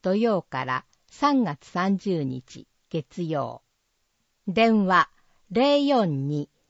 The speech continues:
三一六の三六七零。植木一本から承ります。四方小金井をご覧の方へ。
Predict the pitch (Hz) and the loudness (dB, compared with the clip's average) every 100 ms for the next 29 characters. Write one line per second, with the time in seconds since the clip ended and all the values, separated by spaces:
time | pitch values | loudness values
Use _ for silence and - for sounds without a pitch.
0 | _ _ 247 269 277 277 262 - 165 147 | _ _ 2 4 6 4 0 -2 -2 -4
1 | - 151 139 143 - - 226 254 254 247 | -4 -6 -4 -6 -10 -2 2 4 4 0
2 | - 139 135 151 151 143 127 117 _ _ | -4 -6 -4 -2 -4 -4 -6 -10 _ _
3 | _ _ _ _ _ _ _ _ _ _ | _ _ _ _ _ _ _ _ _ _
4 | _ _ _ - 226 269 - 254 277 - | _ _ _ 2 6 6 4 0 0 -2
5 | - 190 170 - 143 143 - 185 - 226 | 0 2 0 -2 0 0 -2 -6 -2 0
6 | 220 202 185 170 160 151 135 131 - _ | 0 2 2 2 0 -2 -4 -4 -10 _
7 | _ _ _ _ _ _ _ - - 214 | _ _ _ _ _ _ _ -20 -8 -4
8 | 185 262 262 262 254 247 240 233 185 147 | 2 6 6 4 2 4 4 2 2 -2
9 | 135 151 170 175 170 160 - 160 151 135 | -2 0 0 0 0 -2 -4 -8 -4 -6
10 | 120 | -6